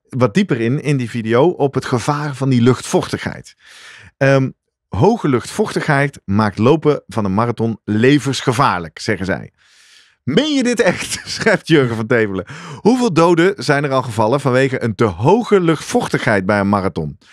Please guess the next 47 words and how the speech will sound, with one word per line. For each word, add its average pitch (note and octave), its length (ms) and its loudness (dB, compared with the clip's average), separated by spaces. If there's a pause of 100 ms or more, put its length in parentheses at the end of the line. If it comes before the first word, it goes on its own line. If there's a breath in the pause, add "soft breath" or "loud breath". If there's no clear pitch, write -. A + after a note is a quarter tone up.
(220 loud breath)
Het C3+ 120 -2
lichaam G3 460 0
weet B2 240 0
meestal C3 360 -2
uitstekend G3+ 720 0
aan D3 200 0
te C#3 60 -6
geven D3 380 2
wanneer A#2 220 2
de A2 60 -2
grenzen F#2 380 -2
in D3+ 120 0
zicht G3 240 0
komen. G2 360 0 (340 soft breath)
Zo E3 200 2
ook A3 300 2
als - 240 -2
je G2+ 60 -12
te F#2+ 80 -10
veel G2+ 180 0
opwarmt. C3+ 540 0 (260 soft breath)
Het C3 160 -4
brein B2+ 360 2
pikt - 180 -2
dat - 140 -2
op A#3+ 200 2 (140)
en D3+ 120 -2
gaat F#2 220 -4
op C#3+ 100 -4
de E3+ 60 4
rem G3 240 2
trappen. C#3+ 460 -2
Het F#3 160 -6
tempo A#2 300 2
gaat F3+ 200 0
omlaag. D3+ 480 -2
Zo A#3 300 2
simpel F3 480 0
is F3+ 180 4
het. - 200 -6 (520 loud breath)
Alleen B2 400 0
bij C3 100 0
het G2+ 120 -6
gebruik G2 360 -2
van G2+ 180 -2
bijvoorbeeld F2+ 360 -2
amfetamines B2 800 0